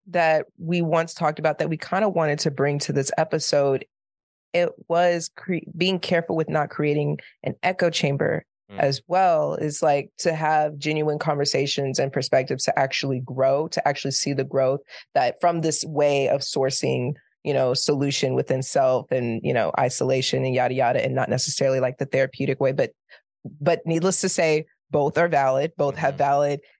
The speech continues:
Speaker 1: cons and pros. Um, but back to the point, understanding that, and we were, we were getting at this when people say, "Okay, well, I find solution in online communities," right? And, like,
Speaker 2: Mm-hmm.
Speaker 1: finding people who literally think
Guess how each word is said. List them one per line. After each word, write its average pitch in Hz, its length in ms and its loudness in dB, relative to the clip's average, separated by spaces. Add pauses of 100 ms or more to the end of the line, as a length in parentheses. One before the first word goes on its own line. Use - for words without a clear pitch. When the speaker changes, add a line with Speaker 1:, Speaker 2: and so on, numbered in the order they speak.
(120)
Speaker 1:
cons 165 480 0 (100)
and 156 280 2
pros. 147 560 0
Um, 160 280 2
but 156 160 -2 (140)
back 156 280 2
to 170 140 -2
the 143 120 -2
point, 160 480 0 (880)
understanding 175 1200 0
that, 147 680 2 (300)
and 202 240 2
we 233 80 0
were, 233 140 2
we 220 140 0
were 240 100 0
getting 233 320 0
at 240 140 -2
this 185 300 0
when 170 560 0
people 202 240 -4
say, 196 180 0
"Okay, 185 200 0
well, 165 120 4
I 160 100 2
find 160 280 0
solution 143 680 -2
in 143 440 0
online 147 320 2
communities," 143 640 -2
right? 147 360 2
And, 156 120 0
like, 143 140 0
Speaker 2:
Mm-hmm. - 80 -18
Speaker 1:
finding 151 240 0
people 147 300 -2
who 143 260 0
literally 147 480 0
think 139 240 -2